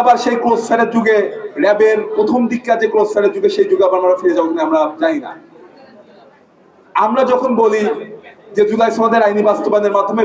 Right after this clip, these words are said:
বিচারপতি নিয়োগ হবে, হবে হচ্ছে আইনি ভিত্তিতে, যোগ্যতার ভিত্তিতে, আমাদের তো যখন তারা এটাকে আবার বিরোধিতা করে, তখন আমাদেরকে আবার আমাদের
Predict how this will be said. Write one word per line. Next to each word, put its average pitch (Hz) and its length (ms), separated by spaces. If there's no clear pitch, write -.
বিচারপতি 202 460
নিয়োগ 190 220
হবে, 196 160
হবে 202 260
হচ্ছে 196 180
আইনি 202 240
ভিত্তিতে, 185 360
যোগ্যতার 190 400
ভিত্তিতে, 185 300
আমাদের 233 380
তো 214 60
যখন 214 220
তারা 240 140
এটাকে 226 280
আবার 214 180
বিরোধিতা 208 300
করে, 202 140
তখন 196 200
আমাদেরকে 208 360
আবার 214 260
আমাদের 190 260